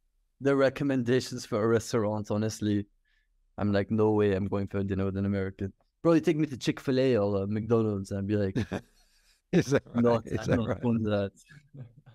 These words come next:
Speaker 2: You're not getting suckered into that.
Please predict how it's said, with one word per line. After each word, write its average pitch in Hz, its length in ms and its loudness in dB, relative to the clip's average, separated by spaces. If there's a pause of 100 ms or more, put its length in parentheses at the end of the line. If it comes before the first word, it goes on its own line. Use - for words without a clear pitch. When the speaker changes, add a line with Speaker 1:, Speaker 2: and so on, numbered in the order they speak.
(1300)
Speaker 2:
You're 123 140 -2
not 131 40 -4
getting 123 160 4
suckered 117 380 -2
into 117 180 -2
that. 92 220 -4